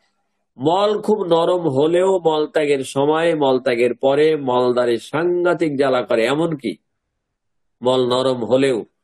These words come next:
যে কথা আমি খানিক আগে বললাম, সেই ক্ষেত্রে অ্যাসিড নাইট্রিক, অ্যালুমিনা, নেট্টাম, মিউরাটানিয়া,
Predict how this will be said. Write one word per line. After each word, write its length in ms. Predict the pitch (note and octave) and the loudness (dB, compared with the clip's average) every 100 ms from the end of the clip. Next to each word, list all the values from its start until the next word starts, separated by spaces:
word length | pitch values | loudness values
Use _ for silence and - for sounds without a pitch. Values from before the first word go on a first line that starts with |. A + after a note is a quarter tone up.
| _ | _
যে 100 | A#2 | -2
কথা 220 | B2 A#2 | -2 0
আমি 120 | A#2+ A2 | -2 -2
খানিক 300 | A#2 A#2 A2+ | -2 -2 0
আগে 160 | A2 | 0
বললাম, 440 | A2 B2+ D3+ E3 E3 _ _ _ _ | 2 2 2 0 -6 _ _ _ _
সেই 160 | C3 | -2
ক্ষেত্রে 300 | C#3 C#3 C3 | -2 -2 0
অ্যাসিড 240 | C3 A#2+ C3 | -2 -2 -2
নাইট্রিক, 340 | C3 C3 C3+ | -2 -4 -2
অ্যালুমিনা, 440 | C3 B2 B2+ C3 B2 | -2 0 0 0 0
নেট্টাম, 380 | A#2+ - B2 | -2 -4 -4
মিউরাটানিয়া, 720 | B2 B2 A#2 A2+ A2 G2+ F#2 | 0 0 0 -2 -4 -4 -6